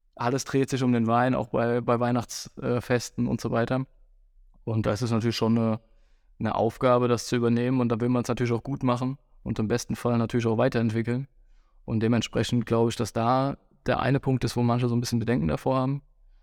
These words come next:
Und der andere Punkt ist, dass ich auch der Meinung bin, dass manche, ja, vielleicht nicht mehr so den Willen haben, auch mal mehr zu arbeiten. Es ist halt kein Nine-to-Five-Job, das, äh, <laughs> kann ich aus eigener Erfahrung sagen.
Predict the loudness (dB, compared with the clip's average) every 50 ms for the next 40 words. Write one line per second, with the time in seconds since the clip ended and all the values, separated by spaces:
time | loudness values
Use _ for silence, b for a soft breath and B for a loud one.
0 | _ _ _ _ -10 -4 0 0 0 0 0 0 0 0 0 0 0 0 -2 -2
1 | 0 -2 -4 -6 -4 -4 -4 -4 -4 -6 -8 -6 -4 -4 -4 -4 -4 -4 -4 -2
2 | 0 0 2 2 2 0 0 0 0 0 0 0 0 0 2 2 2 0 0 -2
3 | -2 -2 -8 _ _ _ _ _ _ _ _ _ _ _ _ _ _ -2 2 2
4 | 2 0 0 0 2 4 4 4 2 -2 -2 0 0 0 0 2 2 2 2 2
5 | 0 -2 _ _ _ _ _ _ _ _ _ _ _ _ _ _ _ _ _ _
6 | _ _ _ _ 0 2 2 4 4 4 4 4 4 4 4 4 4 4 4 0
7 | 2 2 2 2 4 4 2 2 2 2 0 2 2 2 0 0 0 -2 -2 0
8 | 0 2 2 2 2 2 0 -2 -4 -4 _ _ _ _ _ _ _ -6 -6 -4
9 | 0 2 2 2 2 0 0 2 2 4 4 2 2 0 -2 0 0 0 0 -2
10 | -2 0 0 0 -2 -4 -10 -4 -4 -4 -4 -4 -10 -10 -6 -4 -4 -4 -4 -6
11 | -8 -10 -14 _ _ _ _ _ -20 _ -8 -4 -4 -4 -2 2 2 2 2 2
12 | 0 -2 -2 -2 -2 -4 -6 -6 -8 -4 0 0 0 2 0 0 2 4 4 4
13 | 4 4 2 2 2 2 0 0 0